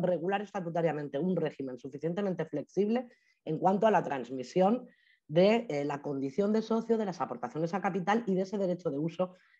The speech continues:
que es inherente. Regulación también, como os decía, muy específica de las aportaciones. Habrán aportaciones financieras, habrán ap-, porque sobre todo en los modelos en que la cooperativa no sea propietaria de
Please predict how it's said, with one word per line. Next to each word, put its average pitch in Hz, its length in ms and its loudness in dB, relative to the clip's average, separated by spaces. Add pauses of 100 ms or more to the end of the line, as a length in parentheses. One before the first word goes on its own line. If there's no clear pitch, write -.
que 151 100 0
es 143 140 -4
inherente. 101 560 -8 (440)
Regulación 147 540 0
también, 196 240 2
como 185 180 0
os 175 60 0
decía, 185 260 0
muy 185 180 0
específica 185 500 -2
de 160 80 0
las 135 200 -4
aportaciones. 120 800 -6
Habrán 170 280 0
aportaciones 180 720 -2
financieras, 170 760 -2 (240)
habrán 143 280 -2
ap-, - 180 -2
porque 143 380 -2 (680)
sobre 151 300 0
todo 185 140 6
en 220 80 4
los 190 160 2
modelos 196 380 0
en 165 100 -4
que 165 80 -2
la 147 120 0
cooperativa 139 460 0
no 185 140 0
sea 175 260 -2
propietaria 160 640 -2
de 135 260 -6